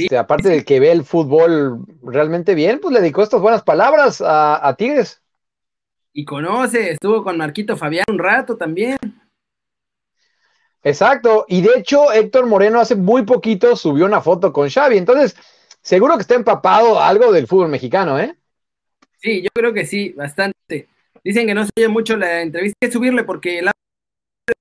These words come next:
Speaker 2: cómo mover, no sé cómo hacerle para moverle el audio, o sea, para subirle,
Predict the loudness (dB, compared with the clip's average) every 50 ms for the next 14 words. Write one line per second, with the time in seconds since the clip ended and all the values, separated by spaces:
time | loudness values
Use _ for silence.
0 | _ _ _ _ _ _ _ _ _ -6 -4 -4 -4 -4 -4 -4 -6 _ _ _
1 | _ _ _ _ _ _ _ _ -10 -8 -8 -6 -6 -4 -4 -4 -4 -4 -6 -6
2 | -6 -6 -6 -6 -6 -6 -6 -6 -6 -8 -8 -8 -8 -8 -6 -6 -6 -6 -6 -8
3 | _ _ _ _ _ _ _ _ _ _ _ _ _ -6 -6 -4 -2 -2 -2 -2
4 | -2 -2 0 0 0 2 2 -2